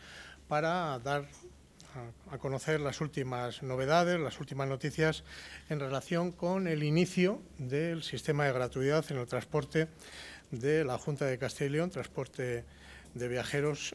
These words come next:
eh, con la implantación del denominado sistema Bustil. Hoy damos cuenta de un avance en nuestro compromiso con la modernización de los servicios públicos y, en concreto, con la accesibilidad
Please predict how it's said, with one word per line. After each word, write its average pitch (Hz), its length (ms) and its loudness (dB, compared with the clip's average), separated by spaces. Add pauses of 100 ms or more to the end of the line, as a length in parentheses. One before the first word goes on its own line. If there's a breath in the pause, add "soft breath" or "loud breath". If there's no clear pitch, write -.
(100)
eh, 120 460 -2
con 160 180 6
la 160 80 8
implantación 139 720 0
del 143 340 0
denominado 131 720 -2
sistema 143 540 2
Bustil. 123 560 -4 (720 loud breath)
Hoy 147 140 2
damos 143 360 2
cuenta 180 400 4
de 139 220 0
un 135 720 -2
avance 175 720 4
en 127 100 -2
nuestro 123 340 -4
compromiso 131 680 2 (600 loud breath)
con 165 340 2
la 147 140 6
modernización 139 720 2
de 127 80 0
los 123 160 -2
servicios 135 400 0
públicos 170 720 4
y, 135 220 -6
en 113 140 -10
concreto, 123 480 0
con 123 160 0
la 123 60 2
accesibilidad 123 760 0